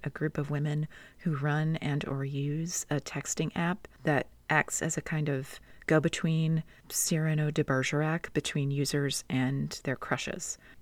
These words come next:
Kirkus calls the stories intense little gems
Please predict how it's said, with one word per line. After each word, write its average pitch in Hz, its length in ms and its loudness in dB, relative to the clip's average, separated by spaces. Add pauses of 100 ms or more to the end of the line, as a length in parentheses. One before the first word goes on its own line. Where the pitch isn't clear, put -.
(120)
Kirkus 196 420 4
calls 156 280 0
the 160 100 2
stories 147 600 2
intense 160 680 -2
little 156 300 2
gems 135 640 0